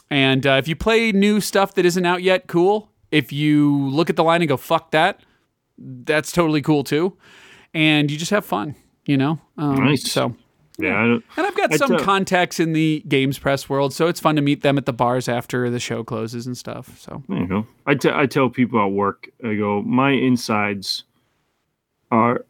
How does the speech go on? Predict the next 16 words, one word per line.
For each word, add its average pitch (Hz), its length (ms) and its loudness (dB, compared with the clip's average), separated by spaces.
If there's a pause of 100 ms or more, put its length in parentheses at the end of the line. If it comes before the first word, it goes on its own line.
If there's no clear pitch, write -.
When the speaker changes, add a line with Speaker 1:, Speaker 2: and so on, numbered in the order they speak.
Speaker 2:
uh, 113 240 2
there's 131 280 -4
so 175 160 0
much 170 240 -2
Red 117 360 0
Bull 123 420 0 (140)
and 110 200 0
Mountain 113 360 0
Dew 113 280 2
at 117 120 -2
me 120 180 2
and 110 120 0
any, 120 360 0
so - 220 -4
many 170 160 0
chemicals. 127 760 -2